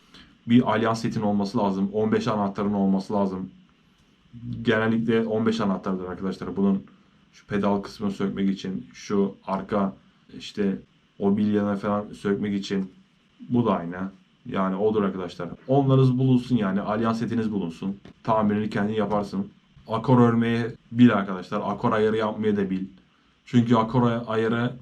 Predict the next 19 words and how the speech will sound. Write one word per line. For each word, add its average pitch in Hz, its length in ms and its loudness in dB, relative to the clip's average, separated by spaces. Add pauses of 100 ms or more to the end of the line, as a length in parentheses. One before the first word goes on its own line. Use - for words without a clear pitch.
(100)
bisikletçilerde 110 680 -2
de 104 80 -4
pahalı 107 300 0
arkadaşlar. 98 500 -4 (180)
Yüksek - 260 -4
fiyatlar 104 340 -2
alıyorlar. 92 400 -2 (200)
Yani 113 180 2
her 143 160 4
şeyi 131 360 4
masraf 113 440 0
arkadaşlar 98 420 -2
bu 98 120 2
bisikletlerin, 104 680 -4 (140)
bisiklet 98 380 -6 (520)
piyasasının. 104 680 -4 (360)
O 120 120 4
yüzden 127 360 4 (580)
kendi 120 560 2